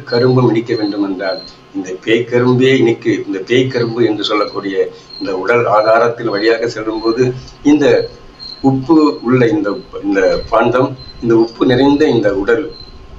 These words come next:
இனிப்பாக மாறி உங்களுக்கு, அதாவது, ஆ, இறைநிலையை,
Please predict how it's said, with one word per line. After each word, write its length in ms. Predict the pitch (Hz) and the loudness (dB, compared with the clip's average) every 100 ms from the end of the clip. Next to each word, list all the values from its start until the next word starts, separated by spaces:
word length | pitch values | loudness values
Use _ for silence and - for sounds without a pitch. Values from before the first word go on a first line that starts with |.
| - - | -20 -6
இனிப்பாக 520 | 110 127 131 131 127 | 0 0 2 0 0
மாறி 380 | 110 110 110 113 - - - - | 0 2 2 0 -4 -12 -20 -8
உங்களுக்கு, 480 | 101 98 95 - 85 - - - - - - - | -6 -4 -6 -10 -12 -12 -18 -20 -20 -20 -20 -14
அதாவது, 460 | - 92 - 123 107 90 - - - - - - | -6 0 2 2 0 -2 -6 -18 -20 -20 -20 -4
ஆ, 280 | 101 98 90 | 0 2 0
இறைநிலையை, 580 | 104 135 135 127 120 | 0 2 4 4 2